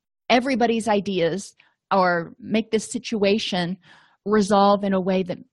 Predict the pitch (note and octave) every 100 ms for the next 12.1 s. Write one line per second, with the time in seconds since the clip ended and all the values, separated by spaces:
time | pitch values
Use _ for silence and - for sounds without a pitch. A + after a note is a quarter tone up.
0 | - A#3+ D#4 - A#3+ A#3+ B3 G#3 G#3+ G3+
1 | G3+ G3 - - A#3 F#3+ G3 G3 G#3 -
2 | _ - F3+ F3+ - F3+ F3 E3+ D#3+ F3+
3 | _ _ _ _ - F3+ F3 D#3+ G#2+ C3+
4 | - _ _ _ - - - _ _ -
5 | B3+ C#4 C#4 C4 B3+ A#3+ - - _ -
6 | _ - A3+ - B3 B3+ - F3+ F#3 G3+
7 | G3 A#3 G#3+ A3+ G#3 G3+ A#3 A3+ F3 -
8 | - G3+ G3 _ _ _ _ - - A3
9 | G3+ F#3+ F#3 F3 A3 G#3+ A3 A3 B3+ A#3
10 | F#3+ - - A3+ A#3 F#3+ G3+ G#3+ F3 F3+
11 | - F3 _ _ _ _ G#3 G3+ F#3+ F#3
12 | -